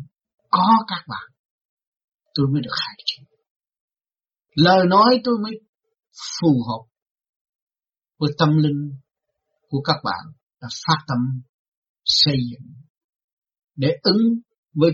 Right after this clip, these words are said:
tôi trong cái lúc thuyết giảng. Tôi mới học hỏi nơi các bạn. Rồi tôi thấy sự tâm tối của tôi, tôi về tôi phải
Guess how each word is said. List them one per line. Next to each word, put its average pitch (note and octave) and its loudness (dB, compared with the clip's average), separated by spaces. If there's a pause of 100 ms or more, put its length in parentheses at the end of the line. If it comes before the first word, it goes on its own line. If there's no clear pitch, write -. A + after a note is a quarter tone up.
tôi D3 2 (240)
trong B2+ -2
cái C3+ 2
lúc C#3+ 2 (200)
thuyết D#3 0 (120)
giảng. G#2+ -8 (640)
Tôi - 0
mới C4 4
học - -10 (140)
hỏi - -4 (100)
nơi A2+ 2
các G2 -6
bạn. - -14 (1800)
Rồi A2+ 2
tôi C#3+ 2
thấy F3 2 (120)
sự C3+ -12
tâm D#3+ 2 (180)
tối F#3+ 4 (420)
của D3+ -4
tôi, D3+ 0 (100)
tôi C#3 -2
về G2+ 0
tôi B2 -12
phải C#3 -2